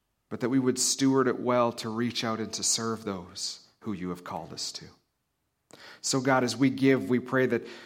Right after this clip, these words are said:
we would give cheerfully, that we would give expectantly, believing that you are going to do great things with what we give to you now, that you would take it, that you would multiply it.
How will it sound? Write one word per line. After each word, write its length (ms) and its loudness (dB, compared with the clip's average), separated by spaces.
we 80 4
would 180 2
give 240 2
cheerfully, 640 2
that 160 0
we 100 2
would 200 2
give 240 4
expectantly, 920 -2
believing 600 2
that 100 -4
you 180 -2
are 80 2
going 160 -2
to 80 -2
do 260 0
great 480 -2
things 480 -6
with 220 -8
what 180 -4
we 400 -4
give 300 0
to 140 -6
you 200 -4
now, 220 -2
that 120 -2
you 140 -2
would 160 -2
take 280 -2
it, 140 -6
that 140 -10
you 100 -8
would 120 -6
multiply 600 -8
it. 100 -18